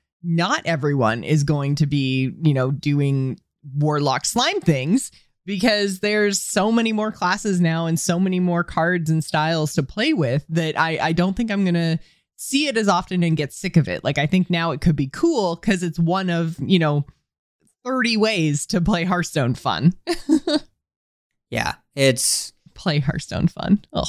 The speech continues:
Speaker 1: man, guys, it's been such a long day. <laughs> I'm not even making sentences good. <laughs>
Speaker 2: So, Cube Block, uh,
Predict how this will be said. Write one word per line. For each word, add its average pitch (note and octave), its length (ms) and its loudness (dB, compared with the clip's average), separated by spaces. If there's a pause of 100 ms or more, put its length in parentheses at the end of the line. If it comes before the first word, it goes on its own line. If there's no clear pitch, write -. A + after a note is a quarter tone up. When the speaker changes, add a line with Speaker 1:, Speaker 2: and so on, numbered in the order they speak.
Speaker 1:
man, - 320 -2
guys, - 300 -2
it's - 100 -20
been C4 160 -6
such - 200 2
a - 60 -4
long - 240 0
day. - 280 -2 (140)
<laughs> G4 160 -2
I'm F4 60 0
not D4 200 0
even D4 280 2
making A3+ 460 -2 (300)
sentences F#3+ 440 -2
good. D#3+ 320 -2
<laughs> F#4+ 360 2 (1160)
Speaker 2:
So, C3+ 520 -2 (760)
Cube A3 280 -4
Block, G3 420 0 (640)
uh, C#3+ 640 0